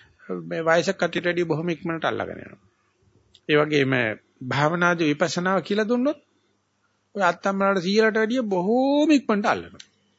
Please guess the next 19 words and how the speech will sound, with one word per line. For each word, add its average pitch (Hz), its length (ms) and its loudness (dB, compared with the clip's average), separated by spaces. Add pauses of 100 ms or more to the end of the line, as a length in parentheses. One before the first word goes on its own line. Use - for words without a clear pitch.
(160)
හිතා 254 600 4
ගන්න 214 260 2
බෑ. 139 240 2 (500)
ඒ 196 300 -2
මේ 175 280 -4 (360)
හැබැයි 180 320 -2
හරි 185 160 0
අමාරුයි 190 400 2
sannivedanaya 165 640 2
කරන්න. 95 260 -8 (880)
මොකද 165 220 -2
ඒගොල්ලෝ 165 360 0
කියාම්-, 151 460 0
කියන්න 151 340 -2
දන්නේ 175 320 0
නැහැ, 165 240 0
කියන්න 160 240 -2
ඕනකමකුත් 175 600 0
නැහැ. 160 260 -4